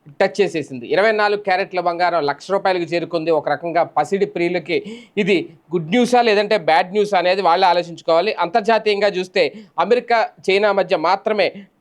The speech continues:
టారిఫ్ వివాదం అధికంగా ఉండి, మిగిలిన దేశాలతో వాణిజ్య ఒప్పందాల దిశగా ప్రయత్నాలు జరుగుతున్న పసిడిలోకి పెట్టుబడులు భారీగా తరలి రావడంతో బులియన్ వర్గాల్లో ఆశ్చర్యం వ్యక్తమవుతుంది. అంతర్జాతీయ విపణి-, విపణిలో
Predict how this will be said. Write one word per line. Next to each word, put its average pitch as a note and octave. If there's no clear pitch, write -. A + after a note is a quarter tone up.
టారిఫ్ G#3
వివాదం F#3
అధికంగా F#3+
ఉండి, E3+
మిగిలిన G#3+
దేశాలతో G3+
వాణిజ్య F3+
ఒప్పందాల F#3
దిశగా E3
ప్రయత్నాలు F3+
జరుగుతున్న D#3+
పసిడిలోకి A#3+
పెట్టుబడులు G3+
భారీగా G3
తరలి F#3+
రావడంతో F3
బులియన్ G3
వర్గాల్లో F3
ఆశ్చర్యం F3
వ్యక్తమవుతుంది. E3
అంతర్జాతీయ G#3+
విపణి-, G3
విపణిలో F3+